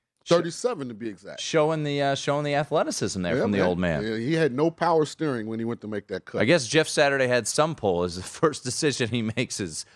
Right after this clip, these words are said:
Speaker 2: "I'm not starting Sam Ehlinger. <laughs> We're going back to, uh,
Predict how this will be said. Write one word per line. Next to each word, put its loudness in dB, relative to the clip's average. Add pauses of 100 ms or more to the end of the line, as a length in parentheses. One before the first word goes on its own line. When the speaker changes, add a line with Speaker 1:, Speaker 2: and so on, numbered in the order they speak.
(120)
Speaker 2:
"I'm -2
not 0
starting -4
Sam -4
Ehlinger. -6 (340)
<laughs> -14 (260)
We're 4
going 0
back 0
to, 0
uh, 0